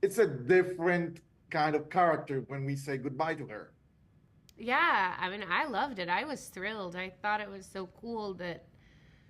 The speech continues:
Speaker 2: she continued to kind of reinvent and, or reinvent herself and evolve. Um, and it was definitely fun for me, uh, to see the way that her experiences changed her. And, um,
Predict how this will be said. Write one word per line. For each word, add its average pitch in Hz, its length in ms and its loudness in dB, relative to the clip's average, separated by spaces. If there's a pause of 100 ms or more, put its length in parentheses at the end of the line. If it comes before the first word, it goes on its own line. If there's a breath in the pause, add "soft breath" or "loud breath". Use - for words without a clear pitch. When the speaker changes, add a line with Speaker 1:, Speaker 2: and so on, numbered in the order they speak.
(180 soft breath)
Speaker 2:
she 196 340 -4
continued 185 680 -6
to 180 80 -10
kind 170 260 -6
of 165 180 -8 (440)
reinvent 175 560 -4
and, 165 400 -6 (460)
or 185 80 -10
reinvent 180 380 -4
herself 170 380 -6
and 165 100 -8
evolve. 160 520 -6 (680 soft breath)
Um, 156 640 -6 (340)
and 185 120 -10
it - 20 -6
was 165 160 -10
definitely 170 540 -4
fun 165 280 -6
for 156 200 -10
me, 156 440 -8 (380)
uh, 156 320 -2 (160)
to - 100 -14
see 185 200 -6
the 175 140 -4
way 175 200 -4
that 165 300 -6
her 180 140 -8
experiences 165 920 -8 (580 soft breath)
changed 185 440 -4
her. 170 380 -6 (260)
And, 175 320 -4
um, 170 460 -6